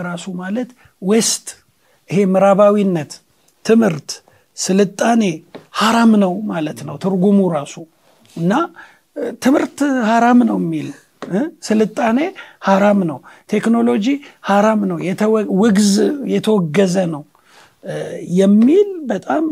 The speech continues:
በዚህ ደረጃ አስተሳሰብ ያለው፣ እ፣ አንድ ታጣቂ ቡድን አለ እና፣ እ፣ እሱም ግንዛቤ ውስጥ ይወስዳ፣ ይገባል። የፉላኒ ጎሳዎች ቅድም እንዳልኩና ይሄ የተፈጥሮ ሀብት ሽሚያም አለ።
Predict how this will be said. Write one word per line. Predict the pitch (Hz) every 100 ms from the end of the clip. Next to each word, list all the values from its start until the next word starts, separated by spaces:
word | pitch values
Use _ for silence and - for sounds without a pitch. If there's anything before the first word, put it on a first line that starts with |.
| 254
በዚህ | 185 170 180
ደረጃ | 180 170 165 160 180
አስተሳሰብ | 180 - 160 156 156 156
ያለው፣ | 170 175 190 302 - - _ -
እ፣ | 226 196 156 147 151 147
አንድ | 160 170 160
ታጣቂ | 165 151 - 151 165
ቡድን | 151 165 185
አለ | 139 135 135
እና፣ | 143 208 320 - - - _
እ፣ | - 156 151 - - 277 254 - -
እሱም | - - 233 202
ግንዛቤ | 165 160 139 151 143
ውስጥ | 156 - -
ይወስዳ፣ | 151 - 147 - -
ይገባል። | 147 165 160 214 196
የፉላኒ | 170 165 151 156 151 139
ጎሳዎች | 151 160 156 151 -
ቅድም | 151 139 151
እንዳልኩና | 147 156 160 185 247 269 - -
ይሄ | 226 220
የተፈጥሮ | 196 202 202 202 202
ሀብት | 190 -
ሽሚያም | 160 190 185 190 185 139
አለ። | 135